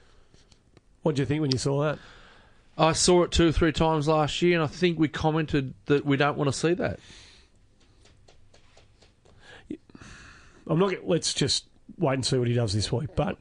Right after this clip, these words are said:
Speaker 2: Yeah, we'll just park it there.
Speaker 1: Yeah.
Speaker 2: But, um, it,
Speaker 1: But we,
Speaker 2: look
Speaker 1: but, but Pat-, Patrick Cripps needs it. If you, Murph, Patrick Cripps needs you, mate.
Speaker 2: Oh. It,
Speaker 1: You know
Speaker 2: it stood out like dog's balls,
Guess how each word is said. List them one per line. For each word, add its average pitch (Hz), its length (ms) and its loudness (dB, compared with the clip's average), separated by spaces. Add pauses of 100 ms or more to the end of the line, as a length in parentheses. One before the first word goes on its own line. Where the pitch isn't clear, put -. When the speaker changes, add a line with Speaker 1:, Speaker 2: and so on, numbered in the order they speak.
Speaker 2:
Yeah, 123 100 -2
we'll 113 60 0
just 139 220 -4
park 113 280 0
it - 120 -6
there. 92 240 -2
Speaker 1:
Yeah. - 80 0
Speaker 2:
But, 104 220 -2
um, 104 360 0 (140)
it, 151 160 2
Speaker 1:
But 196 100 4
we, 226 100 0
Speaker 2:
look 175 120 4
Speaker 1:
but, 156 320 0
but 202 180 0
Pat-, - 380 -2
Patrick 196 320 -2
Cripps - 260 -2
needs 143 260 0
it. 160 100 -4
If - 160 -2
you, 196 120 -2 (400)
Murph, 170 460 0 (880)
Patrick 214 320 0
Cripps 131 220 0
needs 165 260 0
you, 143 140 -2 (140)
mate. 107 380 -2
Speaker 2:
Oh. - 60 -10 (640)
It, 131 180 2
Speaker 1:
You 202 60 4
know - 100 6
Speaker 2:
it - 60 0
stood - 340 2
out 127 200 2
like 110 200 2 (300)
dog's 120 240 2
balls, 113 440 0